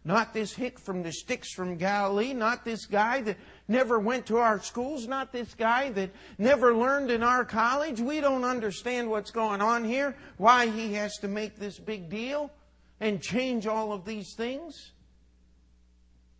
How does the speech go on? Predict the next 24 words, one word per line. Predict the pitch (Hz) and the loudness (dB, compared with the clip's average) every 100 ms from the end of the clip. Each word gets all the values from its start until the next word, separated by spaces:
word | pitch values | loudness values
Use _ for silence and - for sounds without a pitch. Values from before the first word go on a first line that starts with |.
| _ _ _ _ _ _ _ _ 135 | _ _ _ _ _ _ _ _ -8
Now, | 135 | -6
how | 156 | -4
many | 165 160 151 | -4 -6 -6
of | 131 | -8
you | 139 | -8
have | 127 131 | -8 -8
ever | 160 143 | -8 -8
heard | 123 175 180 165 | -8 -8 -8 -10
the | 151 | -10
word | 147 139 127 120 | -8 -6 -6 -8
or | 113 | -8
used | 143 196 156 - | -10 -12 -14 -14
the | |
word | 120 135 127 - | -12 -10 -12 -14
control | 123 - 135 113 | -14 -12 -14 -14
freak? | - 95 87 _ _ _ _ _ _ _ _ _ _ _ _ _ _ _ _ _ _ _ _ _ _ _ _ _ _ _ _ _ - | -16 -16 -16 _ _ _ _ _ _ _ _ _ _ _ _ _ _ _ _ _ _ _ _ _ _ _ _ _ _ _ _ _ -20
"Well, | 170 165 | -18 -16
my | 170 160 117 - | -16 -16 -16 -10
boss | 170 151 - | -10 -10 -14
is | 113 - | -20 -18
just | - 165 - | -16 -16 -16
a | - | -18
control | 151 127 107 127 123 98 | -14 -14 -14 -14 -14 -14
freak." | - 101 | -18 -20